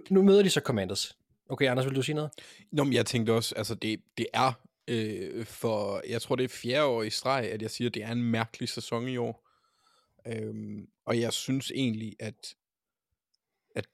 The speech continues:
Speaker 2: alle hold har et eller andet, hvor man tænker, "Nå, det fungerer måske ikke lige helt." På nær Miami, men, men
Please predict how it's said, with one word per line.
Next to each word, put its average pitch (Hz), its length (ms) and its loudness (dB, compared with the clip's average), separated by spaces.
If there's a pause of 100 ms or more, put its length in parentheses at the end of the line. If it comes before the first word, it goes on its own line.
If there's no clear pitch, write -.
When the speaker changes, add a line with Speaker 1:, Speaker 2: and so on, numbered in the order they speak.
(400)
Speaker 2:
alle 151 260 4
hold 117 340 -2
har 123 480 -2
et 123 140 -2
eller 113 140 -6
andet, 120 220 -4
hvor 117 140 0
man 107 160 -6
tænker, - 280 -8
"Nå, 98 200 -4 (1300)
det 117 120 -2
fungerer 120 360 -4
måske - 340 -12
ikke 123 200 -10
lige 127 180 -2
helt." 120 420 -10 (100)
På - 80 2
nær 165 200 4
Miami, 117 640 -2 (240)
men, 135 260 0
men 127 240 -2